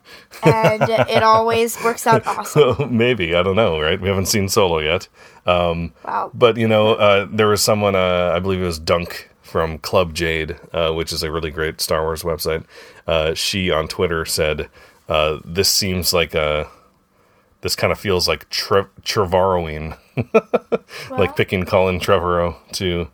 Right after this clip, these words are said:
Speaker 1: Oh.
Speaker 2: direct the, <laughs> to write and direct
Speaker 1: Huh.
Speaker 2: episode nine.
Speaker 1: Trevorrowing?
Speaker 2: Trevorrowing, yeah. <laughs>
Speaker 1: Wow.
Speaker 2: Um, so, and I thought that was a,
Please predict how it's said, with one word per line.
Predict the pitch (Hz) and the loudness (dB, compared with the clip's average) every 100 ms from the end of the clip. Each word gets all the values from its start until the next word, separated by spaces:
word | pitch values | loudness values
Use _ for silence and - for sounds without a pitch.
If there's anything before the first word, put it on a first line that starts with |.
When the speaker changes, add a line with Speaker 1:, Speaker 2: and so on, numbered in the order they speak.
| _ | _
Speaker 1:
Oh. | 285 277 277 107 | -6 -4 -6 -4
Speaker 2:
direct | 98 92 - - - | 2 2 2 -4 -2
the, | 110 90 - - _ | 0 0 -2 -20 _
<laughs> | - - | -4 0
to | 110 | 0
write | 90 90 - | 2 0 0
and | 87 | -4
direct | 82 82 82 - - - _ | 0 -2 -4 -12 -20 -20 _
Speaker 1:
Huh. | - 262 | 0 2
Speaker 2:
episode | 240 98 85 | 2 0 0
nine. | 85 85 101 113 | 2 2 0 -4
Speaker 1:
Trevorrowing? | - 262 240 220 220 233 233 | -8 -8 -2 -2 -2 -4 -2
Speaker 2:
Trevorrowing, | 110 85 87 90 98 101 _ | -2 0 0 0 -2 -6 _
yeah. | 120 95 - | 0 0 0
<laughs> | 185 - - | -2 0 -4
Speaker 1:
Wow. | - 202 214 220 92 90 85 | -4 -6 -6 -2 0 2 0
Speaker 2:
Um, | 85 82 82 - | -4 -8 -10 -8
so, | - - 95 90 87 82 - | -6 0 2 2 0 -2 -2
and | 87 | 0
I | 82 | 0
thought | 87 76 | 0 0
that | 78 | 0
was | 76 | -2
a, | 82 | -4